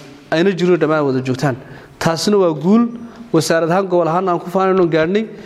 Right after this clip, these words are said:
inaanu ku guulaysanno in gobolkii oo dhan dadkii noo joogay, madaxda noo ahaa,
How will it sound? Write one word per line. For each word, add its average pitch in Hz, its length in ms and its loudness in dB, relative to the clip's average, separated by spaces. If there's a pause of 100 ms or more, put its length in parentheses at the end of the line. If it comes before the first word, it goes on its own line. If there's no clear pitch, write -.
(260)
inaanu 185 280 2
ku 208 140 -2
guulaysanno 170 560 2
in 190 160 -4
gobolkii 190 400 0
oo 180 80 2
dhan 165 180 -4
dadkii 185 240 0
noo 185 140 4
joogay, 139 320 0
madaxda 165 320 0
noo 170 140 2
ahaa, 165 260 0